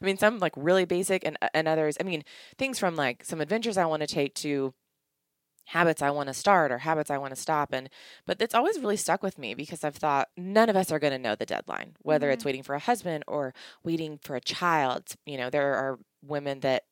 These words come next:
Speaker 1: are in seasons of infertility for years.
Speaker 2: Yeah.
Speaker 1: You don't know. You don't know when that season's gonna end for you,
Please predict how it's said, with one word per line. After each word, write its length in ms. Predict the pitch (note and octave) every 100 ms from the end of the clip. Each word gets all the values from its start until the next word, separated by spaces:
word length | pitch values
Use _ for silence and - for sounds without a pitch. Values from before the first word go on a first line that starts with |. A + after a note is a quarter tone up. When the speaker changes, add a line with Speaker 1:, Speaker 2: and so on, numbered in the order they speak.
| -
Speaker 1:
are 200 | C3 B2
in 120 | B2 B2+
seasons 360 | - D3 C#3+
of 100 | C3
infertility 560 | C3+ C3 - D3 C#3+ C3
for 420 | - B2 A#2+ A#2 _ _
years. 600 | D3+ C#4+ G#3 E2 - C4+
Speaker 2:
Yeah. 340 | C4 B3+ A#3+ F#3
Speaker 1:
You 140 | D#3 F3
don't 160 | G3
know. 200 | F#3+ A#2 D3
You 100 | D3+
don't 180 | D#3+
know 100 | D#3+
when 320 | D3 D3 D3+ D3
that 240 | C#3 C3+ -
season's 360 | - C#3 C#3+
gonna 160 | C3+ C#3
end 200 | - C#3
for 80 | D3
you, 220 | D3 C#3+